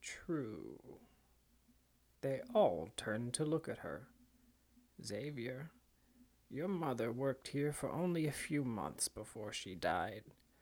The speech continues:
You were nearly three by then, and, well, I never told you the rest of the story." Xavier glanced at Kelsey and grabbed her hand,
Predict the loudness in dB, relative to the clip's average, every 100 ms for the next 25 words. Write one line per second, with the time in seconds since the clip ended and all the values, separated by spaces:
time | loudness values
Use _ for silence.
0 | -20 _ -2 2 6 6 6 4 2 0
1 | 2 4 4 2 2 2 0 -2 -2 -2
2 | -4 -8 -12 -20 -20 _ _ _ _ _
3 | _ _ _ -6 -4 -2 0 0 0 -2
4 | -2 0 0 0 -2 -4 -4 -2 0 -2
5 | -4 -6 -4 -4 -6 -8 -10 -12 -14 -20
6 | -20 -20 _ _ _ _ -6 2 6 6
7 | 6 6 6 6 6 2 0 4 8 8
8 | 8 4 -4 -12 -2 0 4 6 6 4
9 | 2 2 4 2 2 -4